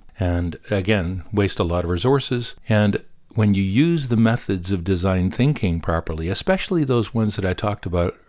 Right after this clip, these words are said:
earlier, about empathizing and really interviewing and observing the people that you are trying to solve the problem for and with,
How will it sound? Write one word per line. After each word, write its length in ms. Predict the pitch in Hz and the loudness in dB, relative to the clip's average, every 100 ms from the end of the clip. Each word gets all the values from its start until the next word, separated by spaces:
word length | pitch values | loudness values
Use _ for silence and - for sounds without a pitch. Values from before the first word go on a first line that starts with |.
| - | 0
earlier, 520 | 110 107 90 78 78 | 2 2 0 -2 -6
about 340 | 82 92 87 - | -2 -2 -2 0
empathizing 800 | 120 123 - 95 80 76 80 90 | 2 4 2 -2 -4 -4 -4 -2
and 100 | 85 | 0
really 320 | 117 107 92 - | 2 2 0 0
interviewing 840 | 123 - 110 92 92 90 87 80 - | 0 2 0 2 2 2 0 -2 -2
and 220 | 95 90 | 0 0
observing 720 | 87 90 98 107 101 82 82 | -2 0 2 2 2 -2 -2
the 100 | 85 | -2
people 340 | - 95 92 90 | -2 -4 -2 -4
that 220 | 85 - | -4 -4
you 300 | 87 90 90 | -2 -2 -2
are 160 | 87 87 | -2 -4
trying 480 | - 92 98 98 95 | -2 0 2 2 0
to 300 | - 87 85 | -2 -2 -2
solve 360 | - 87 90 | -4 -2 -2
the 80 | 85 | -2
problem 460 | - 127 135 92 85 | 0 0 0 -2 -4
for 380 | - 85 87 - | -4 -2 -2 -2
and 180 | 87 87 | -4 0
with, 540 | 143 110 92 - - | 0 0 -4 -14 -20